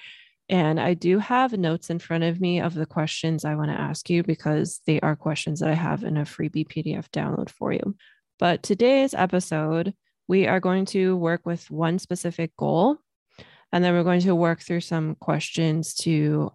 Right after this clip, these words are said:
help you kind of create a map to make that goal real. So first, before we dive into anything, I want you to take a moment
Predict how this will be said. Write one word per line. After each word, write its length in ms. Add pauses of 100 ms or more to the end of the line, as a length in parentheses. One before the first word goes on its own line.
help 300
you 100
kind 240
of 80
create 240
a 60
map 320 (120)
to 500 (540)
make 300
that 220
goal 480
real. 420 (600)
So 280
first, 680
before 360
we 120
dive 360
into 340
anything, 640 (840)
I 120
want 240
you 60
to 120
take 240
a 60
moment 540